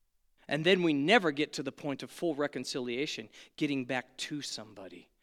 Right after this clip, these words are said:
what was actually broken and missing. Okay, so today is the third content of this dish called me. We're gonna begin, I'm just gonna read from my main text, which,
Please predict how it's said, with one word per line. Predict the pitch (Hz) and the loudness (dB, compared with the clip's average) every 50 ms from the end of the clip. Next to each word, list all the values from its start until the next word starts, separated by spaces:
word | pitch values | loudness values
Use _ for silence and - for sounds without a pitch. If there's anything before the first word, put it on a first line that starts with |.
| _ - - _ | _ -20 -20 _
what | - 131 127 | -8 -6 -6
was | 131 120 120 - | -6 -8 -8 -4
actually | - 135 131 - - - - 123 | -2 -2 -2 -2 -4 -8 -8 -8
broken | 107 110 - 113 113 110 _ - 104 101 | -10 -10 -8 -8 -8 -8 _ -14 -16 -14
and | 101 98 | -16 -16
missing. | 92 90 - - - - - - _ _ _ _ _ _ _ _ _ _ _ _ _ _ _ _ _ _ _ _ _ _ _ _ _ _ _ _ _ _ _ _ _ _ _ _ _ _ _ _ _ _ _ _ _ _ _ _ _ - | -16 -12 -10 -12 -12 -12 -16 -20 _ _ _ _ _ _ _ _ _ _ _ _ _ _ _ _ _ _ _ _ _ _ _ _ _ _ _ _ _ _ _ _ _ _ _ _ _ _ _ _ _ _ _ _ _ _ _ _ _ -6
Okay, | 135 135 - - 139 123 110 - - - - - - | -6 -6 0 2 0 0 0 -4 -12 -20 -20 -20 -10
so | - - 208 208 | -2 6 8 8
today | 202 208 - 202 165 214 226 226 196 170 156 143 - - - | 8 8 4 6 8 8 10 10 8 6 6 4 0 -4 -6
is | - - 156 - | 0 0 0 0
the | 156 156 | 0 -6
third | - - 233 233 233 208 - | 2 8 8 8 8 8 2
content | - 202 202 180 170 156 - 160 156 143 - | 0 2 2 4 2 2 2 0 0 2 0
of | 151 143 | 0 2
this | 147 175 160 - | 2 2 2 0
dish | 135 127 180 165 - | 2 2 4 4 4
called | - - - 165 147 131 131 | 0 2 4 4 4 4 2
me. | 143 156 151 117 98 - - _ _ _ _ _ _ - - - - - | 0 0 0 -2 -4 -10 -20 _ _ _ _ _ _ -20 -20 -20 -14 0
We're | - 170 | 2 4
gonna | 160 180 214 226 | 6 8 8 8
begin, | 214 202 226 165 175 185 185 190 | 8 6 4 6 6 6 6 6
I'm | 170 160 170 | 4 4 4
just | 160 165 - | 0 0 0
gonna | 180 170 165 | 0 0 2
read | 151 156 160 160 151 | 2 4 4 4 2
from | - 170 160 | 2 0 2
my | 156 147 | 2 4
main | 147 147 156 170 175 170 | 4 4 4 4 2 2
text, | - 160 143 143 - | 2 0 0 0 0
which, | 156 147 - | -4 -6 -4